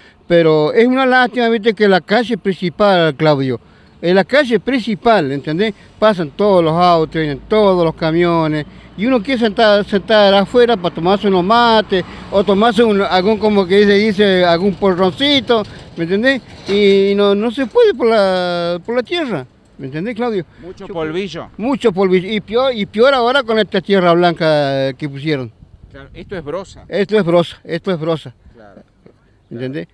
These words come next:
Speaker 2: ¿Y ustedes han pedido en la municipalidad que se arregle esta calle?
Speaker 1: Pero hace añares,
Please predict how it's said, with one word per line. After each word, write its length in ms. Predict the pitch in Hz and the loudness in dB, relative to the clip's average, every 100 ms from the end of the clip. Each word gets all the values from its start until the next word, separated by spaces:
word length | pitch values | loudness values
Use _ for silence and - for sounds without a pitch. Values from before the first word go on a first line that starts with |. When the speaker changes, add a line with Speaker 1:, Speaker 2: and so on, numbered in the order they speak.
| _ - | _ -20
Speaker 2:
¿Y 60 | 127 | -16
ustedes 360 | 156 160 - | -10 -10 -10
han 120 | 160 | -16
pedido 680 | 165 143 151 180 208 208 196 | -12 -8 -4 -4 -4 -6 -8
en 80 | 180 | -10
la 80 | 170 | -12
municipalidad 720 | 180 180 - 151 147 147 170 | -12 -14 -14 -14 -12 -10 -12
que 100 | 175 | -16
se 100 | - | -18
arregle 260 | 156 180 185 | -20 -20 -20
esta 140 | - | -20
calle? 200 | - - - | -20 -20 -6
Speaker 1:
Pero 180 | 175 165 | 0 2
hace 260 | 135 127 123 | 2 -2 -2
añares, 580 | 135 143 180 165 131 | -2 0 0 0 -4